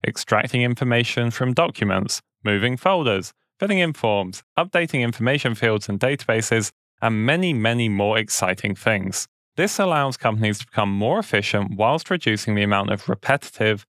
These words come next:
mind-numbing, robotic work that employees need to perform.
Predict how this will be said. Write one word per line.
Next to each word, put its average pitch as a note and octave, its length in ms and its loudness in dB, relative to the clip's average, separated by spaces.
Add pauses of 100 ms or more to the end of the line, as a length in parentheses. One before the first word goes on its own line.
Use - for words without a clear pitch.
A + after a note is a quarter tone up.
(120)
mind-numbing, G#2+ 800 0 (140)
robotic G#2+ 680 -2
work A2 340 0
that A2+ 100 2
employees G#2+ 640 0
need G2 180 0
to - 80 -18
perform. G2+ 640 -2